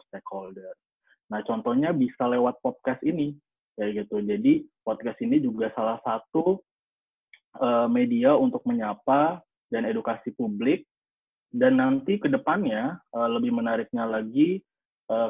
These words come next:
kami akan berkolaborasi dengan, eh, museum-museum lain, contohnya seperti yang dilakukan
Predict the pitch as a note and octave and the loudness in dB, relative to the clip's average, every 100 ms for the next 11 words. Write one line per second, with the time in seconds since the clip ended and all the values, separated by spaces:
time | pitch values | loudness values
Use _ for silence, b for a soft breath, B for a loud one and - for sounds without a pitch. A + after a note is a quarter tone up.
0 | B2 B2+ C#3+ E3+ C#3 C3+ B2+ A#2+ - A#2 | 2 4 4 2 -2 0 0 0 -2 -2
1 | A2+ A2 A2 G#2+ - D3 D3 A2+ A#2 C3 | 0 0 -2 -2 0 4 4 2 0 2
2 | D3 D3 - G#2+ A2 A#2+ - D3 C#3+ C#3 | 2 -2 -4 0 2 0 2 2 2 -2
3 | - C#3 C3+ C#3 C3+ A#2+ A2 G#2+ G#2 A2+ | 0 2 4 2 0 -2 -4 -6 -6 -8
4 | G2 A#2 A2+ A2 G#2+ G#2+ A2 A2+ A2+ | -4 -4 -2 -2 -2 -4 -8 -8 -10